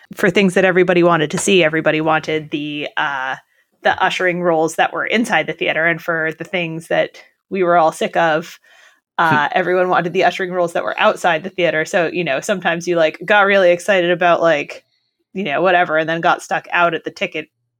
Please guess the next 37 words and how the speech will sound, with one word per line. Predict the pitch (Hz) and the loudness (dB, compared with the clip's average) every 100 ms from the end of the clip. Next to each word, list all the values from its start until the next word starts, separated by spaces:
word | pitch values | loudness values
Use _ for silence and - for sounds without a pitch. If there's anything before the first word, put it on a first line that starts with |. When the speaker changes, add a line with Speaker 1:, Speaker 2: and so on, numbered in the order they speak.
| _ _ | _ _
Speaker 2:
ticketing | 196 170 160 147 | -10 -8 -6 -4
area | 147 147 147 147 | -2 0 2 0
or | 151 | 0
whatever. | 151 147 139 147 - - - - _ | 0 0 -2 -6 -8 -20 -20 -20 _
But, | 156 - - | -2 -2 -4
but | 170 156 | -4 -4
I, | 151 - | -4 -4
I'm | 196 | -4
pretty | 175 226 185 | 0 2 2
sure | 165 175 | 0 0
I, | 151 147 _ | 0 -2 _
pretty | - 190 151 | -4 -2 -2
sure | - - | -8 -14
I | - | -14
was | 156 | -12
in | 180 | -10
there | - - | -8 -8
for | - | -10
Dave | - 165 - | -14 -20 -20
Brubeck. | - - 139 - _ _ - | -18 -14 -14 -16 _ _ -14
Speaker 1:
Nice. | 95 90 - - - - - _ | -12 -10 -8 -6 -6 -8 -12 _
Speaker 2:
Yeah. | - - - - _ _ - - _ | -10 -10 -12 -18 _ _ -20 -20 _
Speaker 1:
Man, | - - - | -16 -16 -16
that | - | -20
would | - | -20
have | |
been | - - | -20 -20
cool. | - - - _ _ - | -20 -20 -20 _ _ -20
Speaker 2:
Yeah. | - 107 | -14 -12
Speaker 1:
I'd | |
have | 101 | -12
loved | - - | -16 -16
to | - | -16
see | - - _ - | -16 -18 _ -20
Dave | - - | -20 -20
Brubeck. | 120 - | -12 -6
Speaker 2:
Mm-hmm. | 180 160 160 | -6 -6 -8